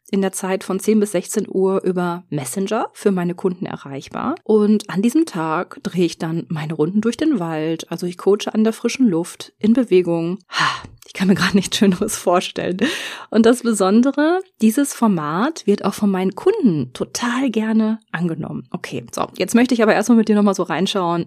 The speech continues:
was ist denn jetzt genau Mikrocoaching und wie unterscheidet sich das von anderen Coaching-Formaten? Also Mikrocoaching bezeichnet eine sehr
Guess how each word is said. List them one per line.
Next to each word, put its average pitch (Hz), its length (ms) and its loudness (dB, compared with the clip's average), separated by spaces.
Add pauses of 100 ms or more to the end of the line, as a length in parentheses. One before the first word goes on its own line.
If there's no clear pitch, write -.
was - 380 -6
ist - 240 -6
denn 165 140 -2
jetzt 160 200 -6
genau 160 280 -4
Mikrocoaching 202 800 -2
und 180 260 -2
wie 196 140 0
unterscheidet 175 580 -6
sich - 180 -10
das 147 260 -8
von 170 300 -8
anderen 156 400 -6
Coaching-Formaten? - 1000 -12
Also - 420 -14
Mikrocoaching 262 760 2
bezeichnet 202 800 -2
eine 180 300 -2
sehr 170 580 -4